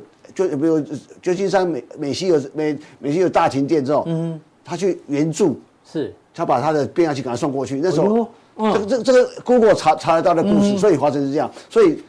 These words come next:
Speaker 1: 好，这个是很，很有趣。他说
Speaker 2: 所以跟美国的缘分从那时候开始，
Speaker 1: 对，
Speaker 2: 对。
Speaker 1: 所以要从那美国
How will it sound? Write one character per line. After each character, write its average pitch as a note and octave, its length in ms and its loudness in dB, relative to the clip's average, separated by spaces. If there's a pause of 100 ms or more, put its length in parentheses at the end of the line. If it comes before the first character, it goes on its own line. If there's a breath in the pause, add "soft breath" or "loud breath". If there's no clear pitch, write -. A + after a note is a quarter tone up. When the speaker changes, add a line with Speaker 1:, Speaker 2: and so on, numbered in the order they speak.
(120)
Speaker 1:
好， D3+ 100 -2
这 G#3+ 80 0
个 A3+ 80 4
是 G#3 220 4
很， F#3 160 0
很 F3+ 160 2
有 D#3+ 120 4
趣。 F#3 160 0
他 F#3+ 60 4
说 G#3+ 120 2
Speaker 2:
所 F#3+ 60 4
以 F3 40 -2
跟 B3+ 100 6
美 G#3+ 160 4
国 D#3 160 4
的 E3+ 60 4
缘 D#3 240 2
分 G3 120 4
从 D3 140 -2
那 D#3 80 0
时 C#3 80 0
候 B2+ 80 2
开 A#2+ 180 -2
始， D3 80 0
Speaker 1:
对， F3 260 6
Speaker 2:
对。 G#2+ 140 -4
Speaker 1:
所 A#3 140 4
以 G#3+ 80 8
要 A#3 140 6
从 - 160 2
那 F3+ 80 4
美 C#3+ 100 0
国 B2 220 -2